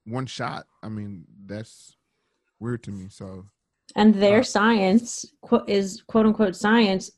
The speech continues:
Speaker 2: is garbage. And so, like, it very well could be brought to court and, you know, have it all kind of, like, get the experts involved. And it's, it's ironic 'cause, like, this is literally what I do for a living, right? Like,
Speaker 1: Mm-hmm.
Speaker 2: I'm, it, I, I'm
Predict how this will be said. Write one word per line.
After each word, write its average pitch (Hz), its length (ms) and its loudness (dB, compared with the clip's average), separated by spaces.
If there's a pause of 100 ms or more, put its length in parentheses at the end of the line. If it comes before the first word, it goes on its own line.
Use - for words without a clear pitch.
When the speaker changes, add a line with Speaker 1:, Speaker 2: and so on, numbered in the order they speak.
Speaker 2:
is 202 260 4
garbage. 208 720 4
And 196 160 0
so, 202 240 2
like, 190 240 2
it 185 160 -4
very 220 260 4
well 202 280 2
could 240 400 4
be 160 440 0 (440)
brought 175 260 2
to 175 60 -6
court 165 520 -2
and, 165 480 -2 (240)
you 185 140 -2
know, 160 340 -2
have 190 300 -2
it 185 60 2
all 180 260 2
kind 175 260 -2
of, 165 320 -2 (220)
like, 185 200 -6
get 202 180 -6
the 196 100 0
experts 185 560 -4
involved. 170 540 -2
And 170 160 -8 (260)
it's, 226 240 0
it's 240 180 2
ironic 226 420 4
'cause, 185 140 0
like, 185 140 0
this 226 180 2
is 240 140 -4
literally 208 380 2
what 170 120 -2
I 165 80 -2
do 190 280 0
for - 120 -4
a 175 60 -2
living, - 380 -12 (120)
right? 196 240 0
Like, 190 240 -4 (260)
Speaker 1:
Mm-hmm. - 60 -4
Speaker 2:
I'm, 269 400 4 (140)
it, 247 280 4 (260)
I, 196 180 -4 (320)
I'm 262 460 2